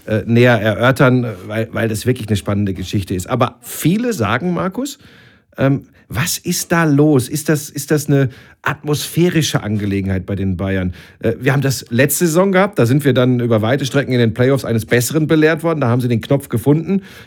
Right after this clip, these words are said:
den sie gedrückt haben. Jetzt ist es auch manchmal wieder so, wenn wir auf Körpersprache schauen, dass es, dass es mir auch so gegangen ist, auch gegen Belgrad bei, bei, bei dieser Niederlage daheim in der Euroleague,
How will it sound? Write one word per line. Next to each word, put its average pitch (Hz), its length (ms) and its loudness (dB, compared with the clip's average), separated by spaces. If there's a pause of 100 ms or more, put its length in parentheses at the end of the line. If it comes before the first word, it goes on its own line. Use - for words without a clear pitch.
den 156 120 2
sie 156 100 -2
gedrückt 156 400 -2
haben. 170 260 0 (300)
Jetzt 175 280 2
ist 175 140 0
es 170 160 -4
auch 196 220 4
manchmal 196 440 2
wieder 180 200 2
so, 175 120 4
wenn 160 120 4
wir 151 100 2
auf 139 160 -6
Körpersprache 185 960 0
schauen, 180 480 2 (320)
dass 151 180 2
es, 160 180 -4
dass 147 160 2
es 135 120 -4
mir 185 260 2
auch 190 140 -4
so 196 140 2
gegangen 175 320 2
ist, 180 160 -2
auch 185 140 2
gegen 214 240 0
Belgrad 196 500 2
bei, 131 180 2
bei, 120 200 -6
bei - 160 -4
dieser 139 240 -2
Niederlage 135 500 -2
daheim 147 380 0
in 135 80 -2
der 127 120 0
Euroleague, 151 460 2